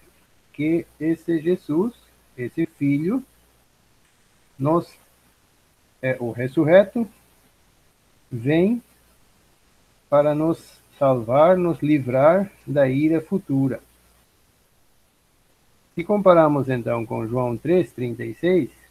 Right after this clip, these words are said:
entendemos bem. Não é da condenação eterna que Jesus virá para nos salvar. Isso aí nós temos que pôr em ordem agora,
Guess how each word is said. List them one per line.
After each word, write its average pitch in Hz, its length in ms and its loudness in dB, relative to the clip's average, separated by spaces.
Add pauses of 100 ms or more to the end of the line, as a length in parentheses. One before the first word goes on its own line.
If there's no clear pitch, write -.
(760)
entendemos 143 580 -4
bem. 170 320 0 (2250)
Não 143 240 -2
é 196 160 4
da 170 160 4
condenação 135 720 0
eterna 127 600 0 (320)
que 123 340 -2 (240)
Jesus 127 560 -6
virá 117 400 -2
para 117 280 -4
nos 113 220 -8
salvar. 107 500 -6 (1700)
Isso 131 300 -4
aí 139 260 2
nós 180 240 2
temos 160 400 0
que 135 680 -4 (300)
pôr 131 220 -2
em 160 140 0
ordem 156 480 0
agora, 139 520 -2